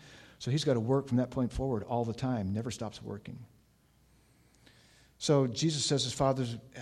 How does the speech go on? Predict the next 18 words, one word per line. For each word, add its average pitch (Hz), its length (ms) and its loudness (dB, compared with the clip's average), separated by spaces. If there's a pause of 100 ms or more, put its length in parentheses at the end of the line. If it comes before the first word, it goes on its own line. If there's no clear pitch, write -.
(100)
his 131 160 -2
Father 147 340 2
has 117 100 -2
been 120 160 2
working 120 300 0
all 143 220 2
this 147 160 -4
time 135 220 2
until 123 180 0
the 107 80 -8
present, 131 320 -4
and 113 120 -2
he 180 160 0
is 135 120 0
working. 104 400 -6 (3500)
God 156 280 2
couldn't 156 180 6
retire 135 640 2